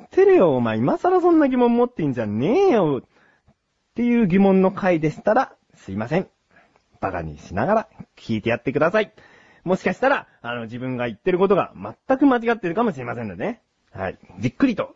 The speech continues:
ちょっとお聞きになっていただけたらと思います。はい。そうは言っても、えー、自分で、とにかくやるとか言っても、えー、投稿メールの方を募集しております。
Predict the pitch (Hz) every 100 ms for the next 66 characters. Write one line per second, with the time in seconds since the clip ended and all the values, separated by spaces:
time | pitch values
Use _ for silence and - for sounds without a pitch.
0 | - - 95 80 95 - 104 104 135 -
1 | 135 110 123 156 233 254 151 131 131 131
2 | _ _ _ _ _ - 170 - _ -
3 | - 285 214 131 - 131 135 233 381 _
4 | 120 117 110 107 101 98 98 127 135 131
5 | 127 120 120 117 113 113 151 151 113 113
6 | 143 202 120 101 98 - 247 202 - _
7 | - 101 95 160 160 165 156 160 151 123
8 | 120 135 131 220 135 123 180 185 202 165
9 | 143 113 -